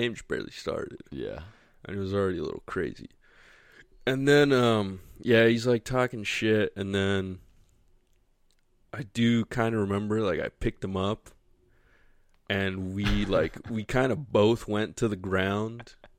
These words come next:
Speaker 1: And then at that point, a flag was already thrown, 'cause,
Speaker 2: Uh-huh.
Speaker 1: you know, I just, you know, just pinned him down to the ground, basically. And then he kinda, he gets up before I do.
Speaker 2: <laughs>
Speaker 1: And then I
Speaker 2: Oh,
Speaker 1: just
Speaker 2: yeah.
Speaker 1: fucking give him a, like,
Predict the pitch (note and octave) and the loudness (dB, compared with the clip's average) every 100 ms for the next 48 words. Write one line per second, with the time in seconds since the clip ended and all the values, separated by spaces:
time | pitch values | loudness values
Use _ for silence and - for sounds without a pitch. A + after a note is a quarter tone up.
0 | - _ - - - - - A2 A2 A2+ | -20 _ -20 -20 -20 -18 -6 -2 2 2
1 | A2 G2 C#3 C3+ - A#2+ F#2+ - - A#2 | 2 6 6 6 2 0 0 -2 4 6
2 | G#2+ G2 G2 G2 F#2+ C2 - G#2 F#2+ D#2 | 6 4 2 4 4 0 -8 -4 -2 -2
3 | A#1+ - A#2 G2+ F#2+ F#2+ F#2 G#2+ G#2 F#2+ | -6 -12 -14 -8 -4 -4 -4 -2 0 0
4 | G2 F#2+ F#2+ G2 - - _ _ - G#1+ | 0 0 -4 -12 -14 -18 _ _ -18 -14
5 | G1+ G1+ A#2 _ _ - - - A#2 G#2 | -12 -14 -16 _ _ -18 -18 -4 -2 -2
6 | F#2 F#2 - - - - - - G1+ G1+ | -6 -8 -8 -8 -12 -10 -10 -8 -8 -6
7 | G1+ - - - - _ - - - G#2+ | -6 -8 -10 -10 -12 _ -20 -20 -8 -2
8 | A2 A#2 A#2 - C3 C3 G2+ A#1 G#2 G#2 | 2 2 0 -2 -2 0 -2 -4 -6 -8
9 | G2 A#2+ A#2 - G2+ A2+ - - G#2 G2+ | -2 0 0 0 -4 -4 -6 -8 -2 0
10 | A#1+ C2 G2+ A2 A2+ B2 _ _ _ _ | 0 -2 -4 -6 -4 -8 _ _ _ _
11 | _ - - - A#2+ A2 G#2+ A#2 A2+ A#2 | _ -6 -6 -6 -6 -2 2 2 2 0
12 | B2 A2 A2+ A#2+ - G#2+ G2 G#2 G#2+ A2+ | -4 -4 2 2 2 -6 -2 0 0 0
13 | A2 E2+ C#2 A#1+ - _ | -2 -4 -4 -4 -6 _